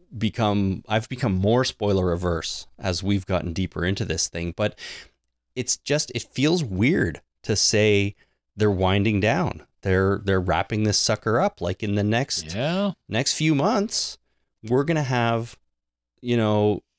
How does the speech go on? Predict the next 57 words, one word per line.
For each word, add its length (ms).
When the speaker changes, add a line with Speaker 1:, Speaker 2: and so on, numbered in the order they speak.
Speaker 1:
all 520
the 120
Walking 440
Dead 420
main 340
show 220
we're 220
ever 180
gonna 180
get 300
in 220
the 100
can. 420
Speaker 2:
Yeah, 240
well, 320
it 80
was, 260
uh, 240
it 60
was 100
nice 220
working 240
with 100
you, 60
Chris. 360
I'm 120
glad 280
to, 340
uh, 180
to 140
have 140
known 280
you. 220
Speaker 1:
<laughs> 40
Yeah, 120
thanks. 360
Speaker 2:
And, 320
Speaker 1:
You, 60
you 60
Speaker 2:
uh, 200
Speaker 1:
too. 240
Speaker 2:
you 160
know, 140
good 260
luck 260
in 80
all 160
your 140
future 340
endeavors. 600
Speaker 1:
<laughs> 40
I 80
appreciate 540
that, 220
man. 200
Thank 260
you. 160